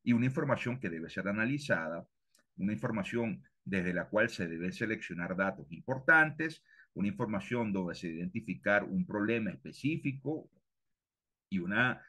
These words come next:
información que le va a permitir, ¿sí?, al abogado o al perito psicólogo, si bien es un perito psicólogo quien va a ejecutar la, la, la entrevista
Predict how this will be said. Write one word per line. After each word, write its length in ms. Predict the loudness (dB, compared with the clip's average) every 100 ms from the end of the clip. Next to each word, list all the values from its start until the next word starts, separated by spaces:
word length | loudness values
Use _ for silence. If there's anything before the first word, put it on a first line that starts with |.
| -20 _
información 760 | 0 2 0 0 0 0 0 0
que 100 | 0
le 100 | 0
va 120 | -2
a 60 | -2
permitir, 840 | 0 2 2 0 -4 -2 -2 -4 -14 _ _ _ _ _ _ _
¿sí?, 240 | -4 -4
al 160 | -4 -4
abogado 600 | -6 -2 2 4 4 2
o 260 | 0 0
al 160 | 0 -2
perito 500 | -4 0 0 -2 -6
psicólogo, 680 | -8 -6 0 2 2 0 -4
si 200 | -4 -4
bien 220 | -4 -4
es 80 | -4
un 120 | -2
perito 280 | -2 -4 -6
psicólogo 500 | -8 -4 -2 -2 -4
quien 160 | -8 -8
va 60 |
a 20 |
ejecutar 340 | -8 -8 -8 -6
la, 200 | -4 -2
la, 200 | -2 -2
la 100 | -4
entrevista 640 | -10 -10 -6 -6 -4 -6